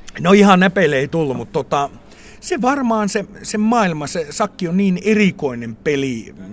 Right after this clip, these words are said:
sitä ei pysty hallitsemaan, sitä ei täydellisesti pysty oppimaan, vaikka sä olisit kuin jumalattoman kova.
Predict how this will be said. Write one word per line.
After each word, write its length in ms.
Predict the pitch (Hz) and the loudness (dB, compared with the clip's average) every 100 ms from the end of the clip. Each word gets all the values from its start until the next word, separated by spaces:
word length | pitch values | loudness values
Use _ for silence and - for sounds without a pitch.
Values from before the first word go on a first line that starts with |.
| 110 139 | -16 -12
sitä 320 | 135 147 147 | -8 -6 -2
ei 180 | 147 180 | 0 0
pysty 280 | 151 135 139 | -2 -8 -4
hallitsemaan, 640 | 151 143 123 - 127 113 | 0 0 0 -4 -8 -8
sitä 200 | 107 - | -8 -4
ei 60 | 120 | -4
täydellisesti 680 | 131 139 120 113 101 - - | -2 -4 -2 -6 -8 -14 -12
pysty 280 | 135 123 - | -8 -8 -6
oppimaan, 480 | 113 135 - 110 101 | -2 -2 -4 -8 -8
vaikka 180 | 95 - | -10 -10
sä 80 | 120 | -10
olisit 220 | 104 - | -10 -12
kuin 280 | 139 120 104 | -10 -8 -8
jumalattoman 760 | 147 156 123 113 110 - 107 104 | -8 -6 -4 -4 -8 -8 -8 -6
kova. 320 | 139 113 101 | -4 -2 -4